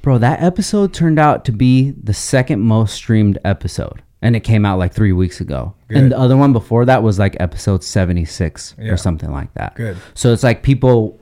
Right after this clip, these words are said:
Speaker 1: are wanting these conversations, but I wanna make sure that I have 'em with people that we have, like, a connection with.
Speaker 2: Absolutely.
Speaker 1: It's gonna have substance with.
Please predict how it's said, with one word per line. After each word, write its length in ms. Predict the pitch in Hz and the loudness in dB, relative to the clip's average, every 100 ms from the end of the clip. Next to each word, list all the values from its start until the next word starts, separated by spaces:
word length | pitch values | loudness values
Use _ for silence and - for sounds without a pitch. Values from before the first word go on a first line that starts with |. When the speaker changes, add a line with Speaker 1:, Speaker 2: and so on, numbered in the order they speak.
| _ _ - | _ _ -8
Speaker 1:
are 260 | 107 101 92 _ - | -4 -2 -4 _ -8
wanting 760 | 110 120 139 131 113 104 101 | 0 2 2 2 0 -2 0
these 180 | 104 - | 0 -2
conversations, 1040 | 110 104 92 87 110 123 - 80 78 - _ - | 0 0 0 0 2 2 0 -6 -8 -12 _ -4
but 120 | 110 | 0
I 60 | 101 | 2
wanna 180 | 107 101 | 2 2
make 180 | 98 | 0
sure 160 | - 98 | -2 -4
that 120 | 92 | -2
I 80 | 85 | -2
have 280 | 85 92 90 | 0 -2 -2
'em 120 | 85 | -4
with 160 | 82 - | -4 -6
people 320 | 92 82 85 | -10 -8 -8
that 100 | 82 | -6
we 100 | 82 | -4
have, 420 | 82 85 82 80 - - - - - - - - - - - | -2 -2 -4 -8 -10 -10 -12 -16 -18 -14 -12 -12 -14 -14 -8
like, 120 | 101 - | -8 -6
a 20 | |
connection 600 | - 101 98 - - 95 | -2 0 0 -2 -2 0
with. 300 | 98 95 92 | 2 0 -2
Speaker 2:
Absolutely. 240 | 151 - | -8 -12
Speaker 1:
It's 80 | 165 | -4
gonna 140 | 113 98 | 0 0
have 200 | 95 - | 0 -2
substance 580 | - 95 - 101 92 - | -2 -4 -4 -4 -4 -2
with. 420 | 95 92 - | 0 -2 -4